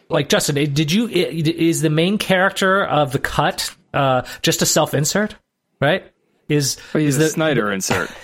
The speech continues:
Speaker 1: <laughs> Yeah, but you, but you know what I'm saying, right? Like, is the, uh, is, uh, uh, I don't know, pick a, pick another author. Is, uh, is, uh,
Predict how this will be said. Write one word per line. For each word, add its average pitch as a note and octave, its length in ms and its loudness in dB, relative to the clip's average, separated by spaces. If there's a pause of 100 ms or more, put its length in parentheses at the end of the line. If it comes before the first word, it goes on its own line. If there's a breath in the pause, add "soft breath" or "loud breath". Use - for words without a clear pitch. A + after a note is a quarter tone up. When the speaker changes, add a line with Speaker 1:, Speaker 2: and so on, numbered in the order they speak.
Speaker 1:
<laughs> G#3+ 680 0
Yeah, A3+ 120 2
but F3+ 200 -2
you, G#3 80 -2 (320 loud breath)
but - 120 -2
you D#4+ 80 2
know C4 60 4
what F#3+ 80 6
I'm D#3 100 2
saying, D3 300 2
right? G#3+ 140 4
Like, F#3+ 160 2
is E3 140 0
the, D#3+ 240 2 (300 loud breath)
uh, E3+ 200 4
is, D#3+ 540 0
uh, C#3+ 340 4 (320 loud breath)
uh, B2+ 460 0 (120)
I D#3 60 0
don't E3+ 80 0
know, B2+ 120 2
pick G3 200 -2
a, F3+ 100 2
pick G3 260 -2
another F3 260 2
author. C3+ 400 0
Is, B2+ 280 -2
uh, B2 360 0 (420 soft breath)
is, C3+ 560 -2
uh, - 340 -6